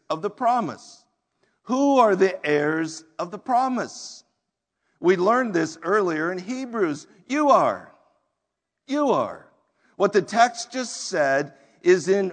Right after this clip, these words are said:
order for you to have even more to believe.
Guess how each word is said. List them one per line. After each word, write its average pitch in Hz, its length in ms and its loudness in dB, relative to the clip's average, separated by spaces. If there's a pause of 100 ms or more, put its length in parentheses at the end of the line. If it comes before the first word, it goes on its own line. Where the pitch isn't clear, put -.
order 240 640 0 (160)
for 214 220 -4
you 240 640 -2 (640)
to 196 140 -2
have 185 440 -2
even 247 640 -4 (220)
more 247 760 0 (220)
to 147 100 -10
believe. 113 560 -4